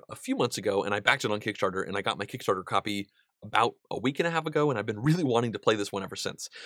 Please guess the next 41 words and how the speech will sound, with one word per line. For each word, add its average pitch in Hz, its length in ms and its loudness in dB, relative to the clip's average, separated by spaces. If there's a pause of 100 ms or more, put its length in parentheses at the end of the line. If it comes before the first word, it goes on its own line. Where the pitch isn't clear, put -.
(160)
Uh, 90 160 2
so 107 180 2
fortunately, 110 640 2
last 120 280 2
night 110 260 2
I 95 100 0
went 95 240 2
to 101 320 -4
a - 40 -2
board 98 220 0
game 95 140 -6
cafe, 113 460 2 (100)
again, 107 300 2
for 113 120 0
the 104 80 0
<laughs> - 0 -
first 190 240 10
time 143 280 6
in 117 60 2
a 113 40 2
year 117 120 4
and 107 100 2
a - 40 -8
half. 98 180 -4
It - 100 -4
was 104 200 -4 (400)
a 104 60 -2
lot 110 200 8
of - 60 -4
fun, 87 240 0 (280)
uh, 95 200 4
and 117 200 2
I 120 80 6
was 127 120 8
able 151 160 8
to 127 60 2
play 120 140 8
this 104 160 -2
one. 98 100 0
In 98 60 -4
fact, - 280 6